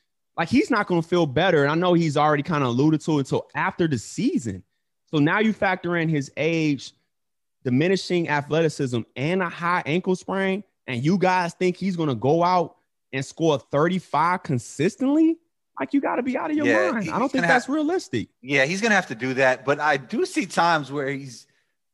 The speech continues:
Speaker 2: man, he's really athletic, man, still, even to this day.
Speaker 1: Times. But if we're talking playoffs,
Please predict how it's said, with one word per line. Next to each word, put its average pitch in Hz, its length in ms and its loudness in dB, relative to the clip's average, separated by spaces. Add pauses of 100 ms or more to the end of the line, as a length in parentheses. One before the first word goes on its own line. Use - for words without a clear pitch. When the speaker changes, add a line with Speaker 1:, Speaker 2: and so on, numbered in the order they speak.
Speaker 2:
man, 110 220 -4
he's 185 220 -8
really 104 260 -2
athletic, 87 580 -4
man, 80 300 -20 (140)
still, 92 480 -8
even 98 180 -14
to 175 60 -2
this - 0 -
day. 196 60 0
Speaker 1:
Times. 143 640 -2
But 135 280 0
if 117 100 -2
we're 156 160 0
talking 170 460 -2
playoffs, 147 680 0